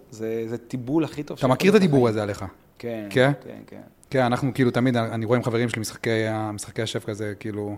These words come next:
Speaker 1: איזה רגיש הוא.
Speaker 2: אתה כזה, לא יודע, אתה יודע, אפילו רגיש זה כזה קצת קלישאה להגיד.
Speaker 1: נכון מאוד.
Speaker 2: יש משהו כאילו יותר מחובר. מחובר.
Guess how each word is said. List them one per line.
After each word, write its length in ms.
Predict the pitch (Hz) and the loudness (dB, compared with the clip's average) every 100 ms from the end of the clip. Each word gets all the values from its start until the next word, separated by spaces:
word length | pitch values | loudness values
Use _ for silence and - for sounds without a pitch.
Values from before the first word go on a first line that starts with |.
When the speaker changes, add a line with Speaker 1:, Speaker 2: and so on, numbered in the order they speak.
| - | -8
Speaker 1:
איזה 200 | 120 156 | -6 -2
רגיש 420 | 147 139 160 160 151 | 0 2 0 0 -2
הוא. 280 | 135 117 98 95 - - - _ _ _ _ _ - - | -2 -2 -4 -12 -18 -20 -20 _ _ _ _ _ -6 -6
Speaker 2:
אתה 160 | - | -4
כזה, 360 | - 165 170 147 - _ _ _ - | -6 -6 -6 -6 -10 _ _ _ -10
לא 80 | 160 | -8
יודע, 200 | 185 165 | -6 -6
אתה 140 | 139 | -2
יודע, 200 | 139 156 | 4 4
אפילו 280 | 123 175 170 | 4 2 2
רגיש 320 | 120 117 165 127 | 2 2 2 2
זה 60 | |
כזה 180 | 120 113 | 0 -4
קצת 200 | - 151 | -4 -4
קלישאה 400 | - 110 - 131 | -4 -4 2 4
להגיד. 300 | 127 104 107 | 2 0 -6
Speaker 1:
נכון 320 | 120 113 113 104 | -8 -10 -12 -12
מאוד. 140 | 92 | -6
Speaker 2:
יש 280 | 113 151 147 | 4 4 6
משהו 360 | 143 156 - 135 | 4 4 2 -2
כאילו 420 | 127 120 113 113 | 0 0 2 2
יותר 540 | 113 110 143 147 143 123 - 135 | 0 2 6 6 6 0 -8 -4
מחובר. 600 | 113 110 101 127 117 95 - _ _ _ _ _ _ _ _ _ _ _ _ _ _ _ _ _ _ 107 | -2 -2 2 4 4 0 -12 _ _ _ _ _ _ _ _ _ _ _ _ _ _ _ _ _ _ -10
מחובר. 480 | 101 98 123 107 | -8 -2 0 0